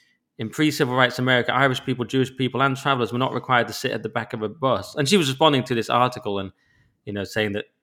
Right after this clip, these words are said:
Jewish, Irish, and, uh, traveler people suffer racism. She was saying, "No, they don't." In apartheid South Africa, these groups were allowed to vote. At the height of slavery, there were no white-seeming people manacled on the slave ships.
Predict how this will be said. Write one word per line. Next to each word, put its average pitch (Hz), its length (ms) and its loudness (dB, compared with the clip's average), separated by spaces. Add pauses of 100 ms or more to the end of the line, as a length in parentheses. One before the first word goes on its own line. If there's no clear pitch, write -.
(160)
Jewish, 107 360 -2
Irish, 104 540 0
and, 101 220 -6
uh, 95 160 -6
traveler 107 260 -2
people 104 220 -8
suffer 104 260 -8
racism. 107 340 -2
She 113 120 -6
was 104 100 -6
saying, 107 160 -2
"No, 123 120 4
they 117 100 2
don't." 110 240 0 (560)
In 131 80 0
apartheid 135 500 4
South 135 220 0
Africa, 135 260 0
these 131 180 2
groups 131 260 -2
were 127 120 2
allowed 127 280 2
to 117 80 -6
vote. 120 360 2
At 107 80 -4
the 113 80 -4
height 135 180 0
of 110 80 -4
slavery, 139 360 2
there 117 120 2
were 120 60 0
no 139 180 4
white-seeming 131 800 0
people 131 480 -6 (240)
manacled 127 540 0
on 117 120 0
the 113 80 -2
slave 139 400 2
ships. - 380 -10